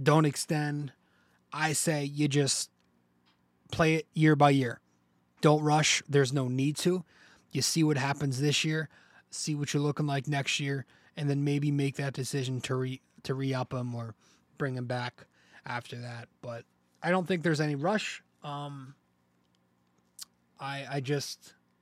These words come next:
you know, I, I understand both sides,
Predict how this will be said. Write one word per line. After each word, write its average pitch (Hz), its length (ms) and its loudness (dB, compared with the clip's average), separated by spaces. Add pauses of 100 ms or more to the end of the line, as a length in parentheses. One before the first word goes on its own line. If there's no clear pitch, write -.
(100)
you 156 100 -8
know, 139 100 -4
I, 139 260 -4
I - 20 -2
understand 139 760 -2
both 127 220 -2
sides, 143 640 -8